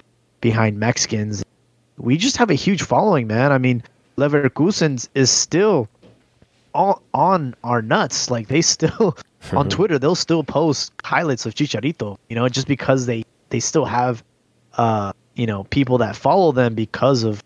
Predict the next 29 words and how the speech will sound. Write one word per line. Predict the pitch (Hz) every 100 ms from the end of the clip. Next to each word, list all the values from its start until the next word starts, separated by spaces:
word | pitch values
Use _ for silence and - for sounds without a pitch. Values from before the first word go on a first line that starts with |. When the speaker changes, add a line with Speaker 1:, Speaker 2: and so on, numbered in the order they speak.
| -
Speaker 1:
of | 104
Javier | 101 104 110
Hernandez. | 101 117 120 107
So | - 117
they | 127 180
know | 143 165 180
that | 143
there's | 143 123
a | 110
market | 120 127 110
out | 123 131
there. | 110 107 107 _ _ _ _ -
They're | 123
just | 143 135
not | 143 143 107
willing | 143 135 143 139
to | 123 117
pay | - 135
the | 131 110
ten, | - 127 127
fifteen | 120 135 123 139 120 120 120
million | 131 127 123 117 113 -
euros, | 123 131 143 127 120 110 - _ _ _ _ _ _ _ _ _ -
uh, | 120 110 104 113
that | 113 -
these, | 110 107 - _
these | - 113
players | - 120 113 107
are, | 104